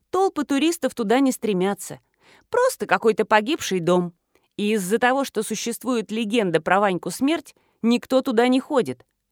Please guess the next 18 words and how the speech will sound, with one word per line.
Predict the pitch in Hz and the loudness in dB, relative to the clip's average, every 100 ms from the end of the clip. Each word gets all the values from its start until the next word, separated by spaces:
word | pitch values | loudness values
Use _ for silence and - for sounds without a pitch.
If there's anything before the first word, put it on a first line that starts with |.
| _ - - - - | _ -20 -20 -20 -8
Думаю, | 196 254 247 240 | 0 2 4 2
что | - 247 | -2 -6
в | - | -4
селах, | - 254 170 - | -2 0 -2 -4
которые | 190 196 185 170 | -8 -4 0 0
расположены | 185 214 233 220 160 175 | -2 -2 0 -2 -2 -4
километров | 180 196 226 226 208 185 | -2 -4 -4 -4 -6 -6
за | 180 202 - - | -2 -2 -4 -4
пять-десять | 208 147 147 170 359 403 170 151 | -2 -2 -8 -4 -4 -4 -6 -8
от | - | -4
Повалкова, | 170 180 156 147 147 131 _ _ _ _ _ | -2 0 -4 -6 -12 -12 _ _ _ _ _
никто | 226 262 277 - 381 - | 2 2 2 -2 -2 0
о | 226 | -2
якобы | 220 247 240 202 | 0 0 -2 -2
монастыре | 214 220 220 - 262 277 320 | 0 -2 -4 -4 -4 -4 -6
и | - 240 | -6 -4
не | 233 | -2
слышал. | 220 240 254 208 151 120 | -4 -4 -4 -6 -8 -12